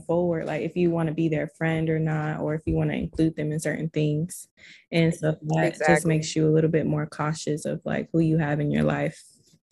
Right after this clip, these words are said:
Speaker 1: moving forward.
Speaker 2: For sure.
Speaker 1: I would say my W T F moment was that I realized that everything is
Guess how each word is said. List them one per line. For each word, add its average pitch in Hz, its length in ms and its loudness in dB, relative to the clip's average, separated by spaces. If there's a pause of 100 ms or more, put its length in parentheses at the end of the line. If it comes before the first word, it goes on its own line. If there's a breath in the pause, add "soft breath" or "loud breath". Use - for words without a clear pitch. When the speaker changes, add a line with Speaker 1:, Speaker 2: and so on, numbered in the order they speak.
Speaker 1:
moving 156 320 2
forward. 151 400 -4 (180)
Speaker 2:
For 165 100 -2
sure. 160 520 -2 (1200 soft breath)
Speaker 1:
I 226 160 4
would 269 160 6
say 226 240 2
my 190 240 4
W 208 320 0
T 214 200 -2
F 202 160 -4
moment 196 600 0 (400)
was 180 220 4
that 175 360 0
I 180 680 0 (180)
realized 165 680 0
that 160 400 -6
everything 175 680 2
is 160 160 0